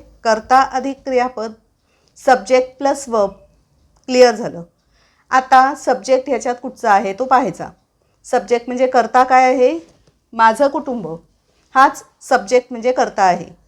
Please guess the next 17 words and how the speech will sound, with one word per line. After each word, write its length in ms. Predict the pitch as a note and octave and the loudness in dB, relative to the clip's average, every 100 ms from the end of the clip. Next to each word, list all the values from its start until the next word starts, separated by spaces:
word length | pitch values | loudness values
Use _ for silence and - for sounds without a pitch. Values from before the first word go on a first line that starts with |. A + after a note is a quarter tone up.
| _ _ _ _ | _ _ _ _
माझं, 500 | A#3+ A#3 A3+ C#4 D#4 F#4+ _ _ _ _ - | 0 2 2 0 0 -6 _ _ _ _ -4
माय 320 | A#3 G3+ D#3+ E3+ _ _ _ _ - | 0 0 -2 -12 _ _ _ _ 0
हा 100 | B3 | 0
शब्द 260 | B3+ G#3+ A#3+ | 2 -2 -2
माहिती 400 | C4 A3+ - C4+ | -2 -4 -6 -4
असायलाच 500 | B3 A#3+ G#3+ G#3 G#3 | -4 -4 -4 -4 -4
हवा. 240 | F#3+ B3+ G4 - _ _ _ _ | -4 -2 -4 -10 _ _ _ _
हे 80 | B3+ | -4
नंबर 340 | A#3+ A#3 B3 | 2 2 2
वन 260 | A#3 C4 C#4 | 0 0 0
आहे, 100 | C#4+ | 0
आता 220 | C4+ C4 | -2 -2
नंबर 280 | B3+ A#3 A#3 | -4 -2 -4
सेकंड 380 | B3+ G#3+ A#3 A3 | -6 -6 -4 -6
आपण 220 | A3 G#3+ | -6 -8
करतोय. 440 | G3+ F#3+ G#3 C#4 F4 - _ _ _ _ | -10 -8 -6 -4 -4 -8 _ _ _ _
माय 300 | A3+ A#3 F#3 | 0 0 0